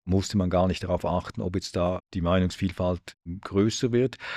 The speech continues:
Aber es ist natürlich so, es kommt jetzt ein dritter Anbieter neben der S R G und so Media im Kanton Graubünden auf den Plan. Und das ist für die Vielfalt sicher ein gutes Zeichen.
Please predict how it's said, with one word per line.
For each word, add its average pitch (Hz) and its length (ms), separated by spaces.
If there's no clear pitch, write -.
Aber 98 180
es 82 80
ist 120 180
natürlich 131 220
so, 131 180
es 101 120
kommt 87 180
jetzt 90 140
ein 85 180
dritter 110 400
Anbieter 107 480
neben 104 260
der 104 160
S 104 220
R 104 60
G 98 200
und 98 220
so 101 140
Media 95 420
im 92 220
Kanton 90 380
Graubünden 95 760
auf 82 160
den 78 160
Plan. 98 420
Und 92 200
das 87 140
ist 92 160
für - 80
die 95 80
Vielfalt 104 500
sicher 92 280
ein 78 100
gutes - 340
Zeichen. - 380